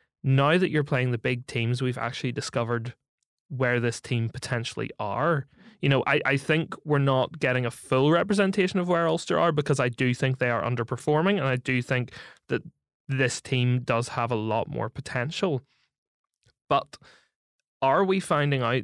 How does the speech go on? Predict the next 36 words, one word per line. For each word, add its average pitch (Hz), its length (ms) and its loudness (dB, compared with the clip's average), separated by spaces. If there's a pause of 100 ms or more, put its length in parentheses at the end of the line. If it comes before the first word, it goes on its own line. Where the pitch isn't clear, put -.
that 139 180 0 (480)
this 127 200 0
Ulster 123 340 0
team, 135 280 2
whenever 123 260 0
they 127 100 2
come 127 220 -2
up 120 120 -2
against 123 260 -4
the 120 60 -6
big 117 320 -6
teams, 127 540 -2 (880)
just - 220 -6 (220)
don't 135 240 0 (120)
have 127 480 0
a 135 80 -2
way 120 460 0
to 120 420 0 (220)
have, 120 340 -2
swing 135 280 0
those 120 220 0
big 123 220 -4
moments 123 480 -2 (480)
in, 127 320 0 (520)
in 131 180 0
their 117 180 0
favour? 147 480 0
You 139 200 2
know, 135 120 2 (280)
a-, 143 160 2
as 147 180 2
much 180 220 0
as 180 100 2
sometimes 139 800 2
a 135 120 -2
game 131 300 2